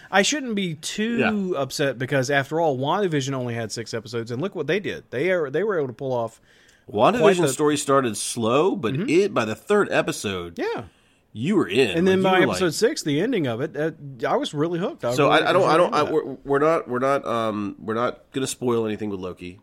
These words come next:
Speaker 2: but I think, I think it's fair to say, for me at least, that this last episode was v-, um, fillerish almost. Like, it was, it didn't move the plot line along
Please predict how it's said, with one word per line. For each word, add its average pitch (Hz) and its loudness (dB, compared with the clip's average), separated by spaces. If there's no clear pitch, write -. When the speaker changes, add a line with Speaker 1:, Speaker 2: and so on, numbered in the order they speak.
Speaker 2:
but 107 -4
I 104 -4
think, 110 -8
I 104 -8
think 113 -8
it's 95 -12
fair 113 -4
to 101 -6
say, 101 -6
for 95 -12
me 104 -4
at - -8
least, 85 -12
that 90 -16
this 139 -8
last 95 -6
episode 80 -14
was 80 -16
v-, 90 -20
um, 92 -12
fillerish 175 -2
almost. 247 -2
Like, 120 -2
it - -6
was, 113 -4
it 110 -6
didn't 135 -2
move 113 -2
the 101 -10
plot 110 -2
line 135 -4
along 143 -4